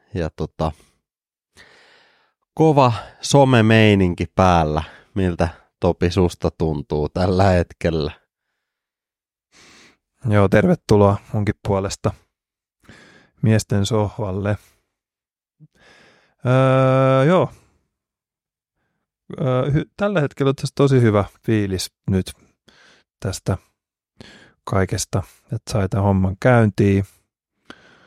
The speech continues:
Speaker 2: Öö, tuli nähtyä kyllä vaivaakin sen eteen ja myös tästä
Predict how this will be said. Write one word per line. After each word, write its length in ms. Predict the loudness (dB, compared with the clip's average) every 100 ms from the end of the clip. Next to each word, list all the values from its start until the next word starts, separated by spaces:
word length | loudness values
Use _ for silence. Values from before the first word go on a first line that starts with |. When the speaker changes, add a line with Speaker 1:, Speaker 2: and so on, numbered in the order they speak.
| _ _ _ _ -4
Speaker 2:
Öö, 440 | 0 0 0 0 -4 -8 -20 _ _
tuli 180 | -4 0
nähtyä 340 | 0 0 -2
kyllä 240 | 0 0 2
vaivaakin 540 | 2 2 2 0 -2
sen 240 | -4 0 0
eteen 460 | 0 -4 -4 -4
ja 160 | -6 -8 _ _ _ _ _ -2
myös 240 | 0 0 -4
tästä 340 | -6 -6 -8